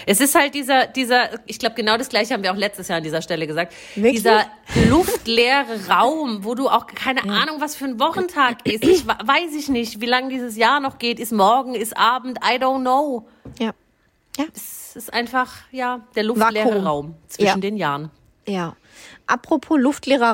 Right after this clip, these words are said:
Speaker 2: Raum. Ähm, es gibt ja auch viel luftleeren <laughs> Raum bei Boris Becker.
Speaker 1: Oh ja.
Speaker 2: Oben
Speaker 1: Oh,
Speaker 2: rum.
Speaker 1: das ist ein guter Einstieg.
Speaker 2: War gut, oder?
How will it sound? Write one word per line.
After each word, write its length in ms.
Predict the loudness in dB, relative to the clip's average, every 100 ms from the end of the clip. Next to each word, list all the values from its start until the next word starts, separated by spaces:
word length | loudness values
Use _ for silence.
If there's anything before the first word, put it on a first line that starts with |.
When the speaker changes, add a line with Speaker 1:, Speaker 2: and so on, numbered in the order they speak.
| 4
Speaker 2:
Raum. 260 | 2 2
Ähm, 260 | -4 -6 -6
es 280 | -4 -6 -6
gibt 200 | -2 2
ja 160 | 4
auch 80 | 2
viel 240 | -2 -2 -2
luftleeren 560 | -4 -2 4 4 4
<laughs> 200 | 2 0
Raum 220 | 0 2 0 2
bei 240 | 4 4
Boris 340 | 2 -2 -4 0
Becker. 400 | 0 2 0 0 -2 _ _ _ _ _
Speaker 1:
Oh 160 | 4 4
ja. 480 | 2 2 0 -2 -2
Speaker 2:
Oben 180 | 2 6
Speaker 1:
Oh, 180 | 8 8
Speaker 2:
rum. 80 | 6
Speaker 1:
das 160 | 2
ist 100 | -2
ein 260 | 0 0 -4
guter 320 | -6 0 2
Einstieg. 680 | 2 0 -4 -6 -8 -8 -16 _
Speaker 2:
War 200 | -2 -2
gut, 240 | 0 0 0
oder? 260 | 2 2